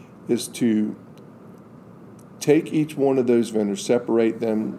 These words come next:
financially, right, to where there's no dependence from the, the pharmacy benefit manager to the third-party administrator to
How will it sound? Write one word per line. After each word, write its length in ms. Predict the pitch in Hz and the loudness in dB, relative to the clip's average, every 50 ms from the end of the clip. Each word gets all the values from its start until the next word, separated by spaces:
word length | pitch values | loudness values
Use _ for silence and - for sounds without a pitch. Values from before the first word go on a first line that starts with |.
| - - | -14 -16
financially, 1000 | - - 123 113 113 120 117 107 101 98 92 - 95 - - - - - - - - - - - - - - - - - - - - | -8 -2 0 0 2 2 2 0 0 -2 -4 -6 -8 -10 -10 -10 -10 -12 -12 -16 -18 -20 -20 -20 -20 -20 -20 -20 -20 -20 -18 -10 -4
right, 200 | - 110 107 107 | -2 -2 0 0
to 80 | 113 | 0
where 140 | 104 107 104 | 0 0 2
there's 160 | 107 101 92 | 0 0 0
no 200 | 113 113 110 113 | 0 2 2 2
dependence 480 | 135 143 - - 147 123 117 113 113 - | 2 0 0 0 0 2 2 0 -2 -4
from 280 | - - 113 107 107 | -4 -4 -2 -2 0
the, 180 | 104 104 113 113 - - - - - - - - - - - - - - | 0 -2 -2 -4 -6 -12 -20 -20 -20 -20 -20 -20 -20 -20 -20 -20 -12 -8
the 100 | - 113 | -6 -4
pharmacy 400 | - - 113 110 110 107 - 120 | 0 2 2 2 2 0 -4 -4
benefit 380 | 110 110 110 110 107 117 120 - | -2 0 0 -2 -2 -4 -4 -2
manager 420 | 120 113 107 107 107 104 110 104 | 0 0 0 0 0 0 -2 -2
to 140 | 101 - 123 | -2 0 0
the 100 | - - | 0 0
third-party 500 | - 117 110 107 98 - 113 113 107 107 | 0 0 -2 -2 0 -2 -2 0 0 0
administrator 680 | 104 107 107 107 107 101 101 - 113 107 101 101 104 98 | 0 0 -2 -2 -2 -4 -6 -4 -2 -2 -2 -2 -4 -4
to 200 | - - 113 | -6 -6 -6